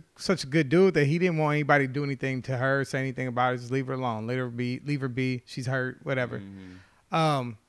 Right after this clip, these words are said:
Speaker 1: but then, she, you know, she's done that, dragging other men through the mud as well. Like, ain't, there was no, like,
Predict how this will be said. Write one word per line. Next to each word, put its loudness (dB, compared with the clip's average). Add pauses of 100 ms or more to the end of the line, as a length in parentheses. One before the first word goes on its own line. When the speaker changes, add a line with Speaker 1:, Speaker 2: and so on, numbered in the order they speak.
(300)
Speaker 1:
but 0
then, 6
she, -4
you -2
know, 6
she's 0
done 4
that, 4
dragging 4
other 4
men 2
through -6
the 0
mud 4
as 0
well. 8 (840)
Like, 2 (840)
ain't, 0 (800)
there 6
was 2
no, 6
like, 2